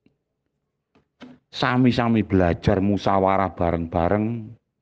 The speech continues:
Kula lan panjenengan sami niki belajare kata lupute daripada benere.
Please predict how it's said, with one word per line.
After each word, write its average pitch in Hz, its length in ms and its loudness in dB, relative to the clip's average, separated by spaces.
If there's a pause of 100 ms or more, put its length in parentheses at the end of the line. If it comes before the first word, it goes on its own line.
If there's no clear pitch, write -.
(1600)
Kula 117 320 6
lan 107 240 4
panjenengan 101 560 2
sami 104 320 0
niki 104 480 2
belajare 98 1000 0 (1120)
kata 101 320 -2
lupute 101 560 0
daripada 82 640 -2
benere. 78 560 -6